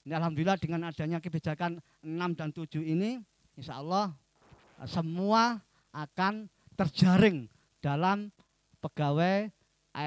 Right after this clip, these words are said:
S N di Pemprov Jatim. Ya, lanjut. Nah,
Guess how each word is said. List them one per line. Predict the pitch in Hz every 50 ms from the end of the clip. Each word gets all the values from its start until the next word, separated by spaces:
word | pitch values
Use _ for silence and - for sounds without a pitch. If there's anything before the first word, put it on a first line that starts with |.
| 151 147
S | 135 - -
N | 156 160 165 185 170
di | - 151 151 180 202 202 - - _ _ _ _ _ _ _ _ _ _ _
Pemprov | - 135 131 127 - 143 139 - -
Jatim. | - 135 117 113 - 135 127 120 110 104 104 98 101 - - _
Ya, | _ 139 151 151
lanjut. | 151 143 165 180 - - - - _ _ _ _ _ _ _ _ _ _ _ _ _ _ _ _ _ _ _ _ _ _ _ _ _ _ _ _ _ _ _ _ _ _ _ _ _ _ _ _ _ _ _ _ _ _ _ _ _ _ _ _
Nah, | _ 143 160 165 151